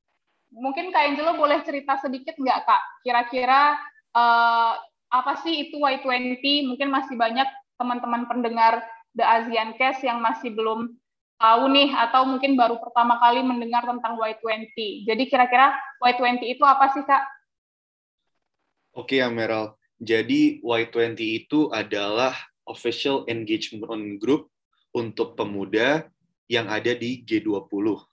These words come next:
Speaker 2: Jadi G dua puluh itu sendiri adalah, eh, kelompok ekonomi, eh, dua puluh ekonomi terbesar di dunia. Jadi ada sembilan belas negara dan juga ada entitas supranasional,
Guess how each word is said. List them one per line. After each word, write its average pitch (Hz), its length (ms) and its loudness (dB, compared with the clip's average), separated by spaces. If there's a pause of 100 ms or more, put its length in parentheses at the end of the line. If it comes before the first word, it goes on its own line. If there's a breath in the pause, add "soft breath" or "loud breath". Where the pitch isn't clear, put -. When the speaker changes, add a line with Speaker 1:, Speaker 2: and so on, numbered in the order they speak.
(120)
Speaker 2:
Jadi 104 320 0
G 135 160 -6
dua 101 240 -2
puluh 101 240 -4
itu 101 80 -14
sendiri 104 480 -4
adalah, 101 640 -4 (480)
eh, 98 240 -4
kelompok 98 480 -4
ekonomi, 104 720 -6 (400)
eh, 92 360 -8 (120)
dua 110 320 0
puluh 120 480 -4
ekonomi 110 480 -6
terbesar 110 720 -6
di 117 320 -10
dunia. 104 480 -6
Jadi 113 240 0
ada 107 80 -2
sembilan 98 480 -8
belas 95 160 -8
negara 98 560 -4 (320)
dan 98 160 -8
juga 98 320 -2
ada 104 320 -4
entitas 104 400 -8
supranasional, 98 960 -8